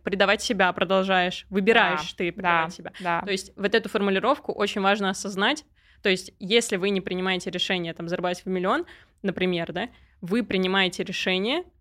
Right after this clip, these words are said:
Speaker 1: оставаться в своей точке, не расти, сравнивать себя с другими. То есть перечислите прям, чтобы... Ну,
Speaker 2: Чтоб
Speaker 1: короче
Speaker 2: точно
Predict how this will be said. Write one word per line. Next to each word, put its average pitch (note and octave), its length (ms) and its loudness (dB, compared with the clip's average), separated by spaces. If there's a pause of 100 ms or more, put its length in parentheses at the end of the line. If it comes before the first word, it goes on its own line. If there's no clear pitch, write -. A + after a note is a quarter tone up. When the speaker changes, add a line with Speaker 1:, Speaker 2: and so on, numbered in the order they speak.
(140)
Speaker 1:
оставаться G3+ 680 2
в - 60 -16
своей F#3+ 220 0
точке, F#3+ 400 0
не G3 180 2
расти, F#3+ 680 -2
сравнивать A3+ 460 2
себя F#3 180 0
с F3 40 -2
другими. F3+ 600 -2 (180)
То G3+ 60 4
есть G3 200 0 (220)
перечислите A3+ 600 0
прям, F3+ 420 0
чтобы... E3+ 640 0 (340)
Ну, G3 120 0
Speaker 2:
Чтоб - 40 -8
Speaker 1:
короче G3 180 2
Speaker 2:
точно A#3 280 6